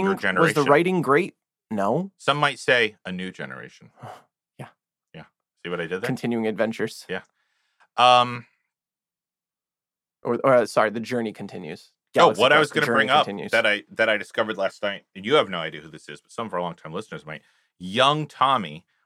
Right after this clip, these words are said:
Speaker 1: was a very young Corbin Bleu. And if you don't know who Corbin Bleu is, that's fine. He was, uh, he was in all the, um, High School Musical movies. That's where he got really big. I never saw any of them.
Speaker 2: Gotcha.
Speaker 1: But I believe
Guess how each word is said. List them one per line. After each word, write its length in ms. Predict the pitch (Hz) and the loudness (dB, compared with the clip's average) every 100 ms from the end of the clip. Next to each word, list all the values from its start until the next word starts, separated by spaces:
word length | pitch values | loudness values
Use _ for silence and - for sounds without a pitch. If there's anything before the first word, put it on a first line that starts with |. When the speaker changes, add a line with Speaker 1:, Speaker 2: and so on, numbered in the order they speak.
| - | -4
Speaker 1:
was 220 | 104 95 | -2 -2
a 120 | 92 - | -8 -4
very 320 | 107 107 107 | 0 2 0
young 380 | 104 95 95 98 | -2 -4 -6 -6
Corbin 540 | - - 98 87 87 85 | -10 -10 -8 -8 -10 -12
Bleu. 420 | 104 143 98 60 _ _ _ - | -12 -12 -12 -14 _ _ _ -12
And 180 | 98 | -8
if 120 | 101 - | -8 -10
you 80 | |
don't 240 | 92 104 127 | -2 0 2
know 120 | 147 | 0
who 100 | 120 | -2
Corbin 320 | - 98 87 | -2 -2 -2
Bleu 200 | 78 78 | -6 -6
is, 180 | 95 - - | -6 -6 -2
that's 260 | 151 170 | -2 -2
fine. 420 | - 78 71 104 - _ _ - | -4 -4 -4 -10 -18 _ _ -8
He 100 | 120 | -4
was, 320 | 117 113 107 110 | 0 0 0 -2
uh, 160 | 110 | -2
he 160 | - 117 | -2 -6
was 220 | 117 110 | -6 -4
in 260 | 117 117 107 - | -4 -6 -6 -2
all 200 | 104 104 | 0 0
the, 280 | 104 98 | -4 -4
um, 340 | 92 90 85 82 - | -2 -2 -6 -12 -8
High 140 | 110 | -6
School 220 | 101 98 | -6 -8
Musical 400 | 87 90 - - | -8 -8 -10 -14
movies. 340 | 80 73 71 69 | -14 -14 -16 -6
That's 200 | 92 - | -6 -6
where 100 | 87 | -10
he 80 | 87 | -6
got 160 | 82 | -6
really 180 | 69 85 | -4 -6
big. 240 | 78 82 - _ - | -6 -10 -10 _ -4
I 60 | 175 | 0
never 180 | 147 | 0
saw 360 | - - 110 104 | 0 4 6 4
any 180 | 92 82 | 2 -4
of 120 | 78 | -8
them. 140 | 73 | -6
Speaker 2:
Gotcha. 460 | 73 113 - 104 - _ | -6 -6 -6 -14 -18 _
Speaker 1:
But 240 | 101 95 - _ _ _ _ | -2 -2 -4 _ _ _ _
I 260 | 95 95 104 _ _ - | -6 -4 -6 _ _ -14
believe 840 | 90 90 98 120 175 101 73 71 | -10 -8 -6 -6 -4 -6 -10 -16